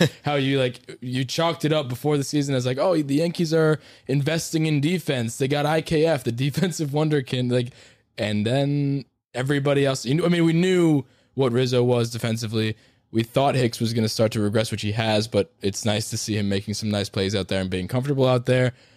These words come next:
Speaker 2: Maybe after that walk-off, that's, that's a part of just getting the swagger back a little bit.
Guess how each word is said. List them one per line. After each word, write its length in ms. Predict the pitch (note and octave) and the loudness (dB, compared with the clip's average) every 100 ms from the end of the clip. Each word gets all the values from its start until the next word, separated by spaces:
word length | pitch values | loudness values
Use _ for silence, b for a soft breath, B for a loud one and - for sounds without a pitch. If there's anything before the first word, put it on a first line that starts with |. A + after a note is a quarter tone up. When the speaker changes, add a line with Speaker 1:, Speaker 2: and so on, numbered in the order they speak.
| b b | b b
Speaker 2:
Maybe 340 | - G2 A2 A#2 | -2 0 2 2
after 240 | A#2 A#2+ | 2 2
that 160 | A#2 A2+ | 2 4
walk-off, 640 | A2 A#2+ - A#2+ A#2 - | 4 2 2 2 2 -4
that's, 560 | - G#2 G#2+ - - - - | 0 0 0 -8 -8 -10 -14
that's 240 | - G#2 - | -4 -4 -4
a 20 | |
part 280 | - A#2 A#2 | -2 0 2
of 420 | A2+ - - - _ _ F2+ | 0 -4 -14 -18 _ _ -14
just 220 | F#2+ A2 | -6 -6
getting 300 | - A2+ C3 | -4 -4 -2
the 60 | G#2 | -2
swagger 440 | - A2 A2 A#2+ | -2 -2 0 0
back 240 | C#3+ E3 E3+ | 2 0 2
a 20 | |
little 160 | F3+ G3 | 0 2
bit. 260 | G3+ A3 | 2 0